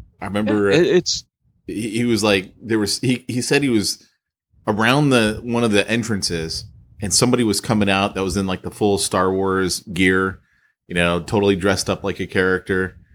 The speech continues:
Speaker 1: and clearly was leaving. He's like, "Hey, uh, are you, uh, you gonna save your, your pass?" And the guy just kinda looks at his pass,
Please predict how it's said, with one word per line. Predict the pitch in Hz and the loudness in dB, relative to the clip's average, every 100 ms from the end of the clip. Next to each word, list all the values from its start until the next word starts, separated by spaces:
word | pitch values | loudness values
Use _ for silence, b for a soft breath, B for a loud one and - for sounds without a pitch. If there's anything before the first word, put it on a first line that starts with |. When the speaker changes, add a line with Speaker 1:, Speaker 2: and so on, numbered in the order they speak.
| b - - _ _ | b -20 -20 _ _
Speaker 1:
and | 98 95 98 - | -2 -2 -4 -6
clearly | - 131 123 117 | 2 4 6 2
was | 101 87 | 0 -2
leaving. | 104 104 98 95 87 | 2 2 2 -2 -6
He's | 92 | -6
like, | 98 90 | -4 -4
"Hey, | 127 156 139 | -2 0 2
uh, | 101 90 85 87 - - - - | 2 0 -4 -8 -18 -20 -18 -6
are | 98 | -2
you, | 120 131 127 | 0 0 2
uh, | 113 104 98 | 2 2 0
you | 98 110 | -2 -4
gonna | 123 117 | -4 -4
save | - 123 117 | 0 0 2
your, | 110 101 98 98 | 2 2 0 -4
your | 95 | -6
pass?" | - - 214 - - _ _ _ _ _ _ _ _ _ _ _ _ _ _ 101 | -4 -4 -6 -8 -10 _ _ _ _ _ _ _ _ _ _ _ _ _ _ -2
And | 101 | 0
the | |
guy | 92 98 98 | 2 2 0
just | 90 - | -2 -4
kinda | 104 90 | -2 0
looks | 95 - | -2 -2
at | 98 | -2
his | 85 | -4
pass, | - 90 92 85 - - - | -4 0 0 -2 -6 -8 -14